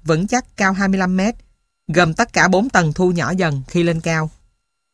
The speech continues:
Hàng năm vào dịp lễ, Tết, trên núi Nhạn có tổ chức nhiều hoạt động văn hóa, văn nghệ,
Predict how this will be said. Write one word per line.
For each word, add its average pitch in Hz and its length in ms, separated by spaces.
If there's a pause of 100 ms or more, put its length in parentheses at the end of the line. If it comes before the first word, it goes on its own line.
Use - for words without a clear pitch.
(340)
Hàng 185 180
năm 202 280
vào 175 140
dịp 160 220
lễ, 160 360 (260)
Tết, 226 240 (440)
trên 214 200
núi 220 160
Nhạn 156 300
có 196 160
tổ 180 160
chức 254 220
nhiều 175 120
hoạt 156 180
động 143 180
văn 170 160
hóa, 175 320 (260)
văn 185 220
nghệ, 139 300